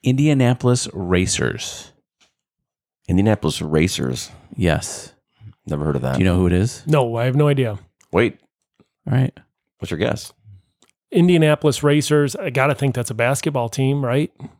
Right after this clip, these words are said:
Speaker 1: Well,
Speaker 2: It's
Speaker 1: they're
Speaker 2: not, it's not Pacers.
Speaker 3: Right.
Speaker 1: Not
Speaker 3: I'm, I'm
Speaker 1: Pacers.
Speaker 3: gonna get Indiana, uh,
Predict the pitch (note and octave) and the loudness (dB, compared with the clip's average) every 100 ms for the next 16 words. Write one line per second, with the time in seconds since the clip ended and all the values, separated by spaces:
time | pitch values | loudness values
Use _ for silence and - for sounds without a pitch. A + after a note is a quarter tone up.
0 | _ _ _ _ _ _ _ _ _ _ | _ _ _ _ _ _ _ _ _ _
1 | G#2+ G2 G2 - _ - G#2+ - A#2+ C#3 | 0 2 2 -2 _ -4 -2 0 0 0
2 | C3 C#3+ - - _ A3+ - - G2+ C#3+ | -2 -6 -6 -16 _ -20 -20 -20 -8 0
3 | D3 A2 - - _ _ _ G#2 D3 E3 | 0 -2 -14 -20 _ _ _ -2 0 2
4 | E3 E3+ E3 - D#3+ E3 D3+ C#3+ - C3+ | 4 4 4 2 2 4 2 0 0 0
5 | B2+ B2 B2 | 0 -2 -4